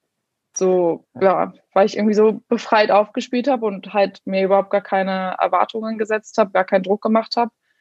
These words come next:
Ja, und ab da, das war sozusagen, glaub ich, das einzige oder die zwei ausschlagenden Wellen nach unten so ein bisschen. Ähm,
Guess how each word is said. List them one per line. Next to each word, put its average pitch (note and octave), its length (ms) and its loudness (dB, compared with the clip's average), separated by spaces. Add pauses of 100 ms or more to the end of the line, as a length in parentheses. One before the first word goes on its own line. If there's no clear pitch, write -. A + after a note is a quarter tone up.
(520)
Ja, G3+ 160 6
und F#3+ 120 2
ab G3 140 0
da, G#3 280 4
das G3+ 160 -6
war G#3+ 100 2
sozusagen, G#3 400 0
glaub G3+ 120 2
ich, G#3 100 -8
das F#3+ 140 -14
einzige G3 760 -2
oder F#3+ 140 -2
die F3+ 180 -6
zwei G3 520 2 (300)
ausschlagenden G3 600 -2
Wellen G3 220 2
nach F#3+ 140 -4
unten G#3 360 -6
so F#3 140 -2
ein F3+ 100 -6
bisschen. G3+ 560 -6 (160)
Ähm, F#3+ 480 -6